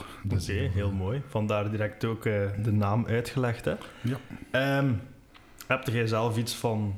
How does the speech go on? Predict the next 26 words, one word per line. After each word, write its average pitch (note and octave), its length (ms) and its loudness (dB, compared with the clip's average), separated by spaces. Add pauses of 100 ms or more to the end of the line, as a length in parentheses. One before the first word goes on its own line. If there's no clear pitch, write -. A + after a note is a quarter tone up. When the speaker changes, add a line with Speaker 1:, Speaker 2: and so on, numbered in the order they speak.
Speaker 1:
opleiding C3+ 580 0
gehad B2+ 200 2
om A#2+ 100 4
zo'n G#2+ 280 2
label G#2+ 220 2
te A2 120 -2
doen? B2 80 2
Of D3 100 0
wat A2+ 180 0
deed B2+ 120 0
jij C#3+ 180 0
van C#3+ 100 0
opleiding? D3 460 -2
Want A2+ 180 -2
ik - 60 -14
heb G#2+ 240 -2
naar G#2+ 300 0 (460)
aanleiding A#2+ 420 2
van G#2+ 120 2
deze B2 260 2
babbel A#2 380 2
dat G2+ 220 0
oorworm-interview C3 1040 2
gelezen, B2+ 300 0
of A2 140 -4
oorworm-interview, B2 920 2